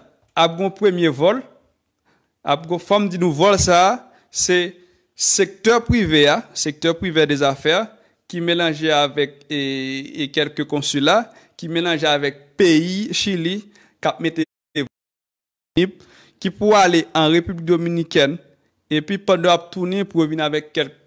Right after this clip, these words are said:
kelke Chilyen. Donk, e, ou menm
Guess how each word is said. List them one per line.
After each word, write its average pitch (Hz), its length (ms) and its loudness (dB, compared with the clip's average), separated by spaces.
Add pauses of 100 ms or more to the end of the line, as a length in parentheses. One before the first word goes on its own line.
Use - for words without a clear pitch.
kelke 139 320 0
Chilyen. 117 360 -2 (580)
Donk, 202 320 0 (160)
e, 156 800 2 (500)
ou 190 200 0
menm 220 380 4